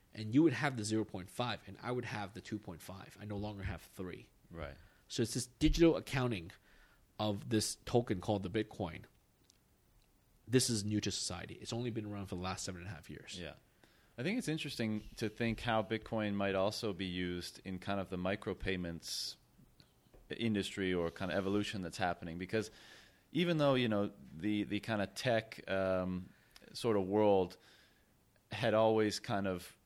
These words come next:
Speaker 2: wanted things for free, you know, you, you have your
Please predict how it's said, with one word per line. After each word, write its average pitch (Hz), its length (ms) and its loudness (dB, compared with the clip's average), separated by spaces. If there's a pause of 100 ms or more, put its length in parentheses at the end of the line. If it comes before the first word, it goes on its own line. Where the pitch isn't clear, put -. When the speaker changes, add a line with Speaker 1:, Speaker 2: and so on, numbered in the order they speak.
(1000)
Speaker 2:
wanted 110 380 2
things 104 220 -2
for - 160 -8
free, 98 400 2
you 101 200 -6
know, 92 140 0
you, 95 220 0
you 90 160 -2
have 87 120 -4
your 95 140 -2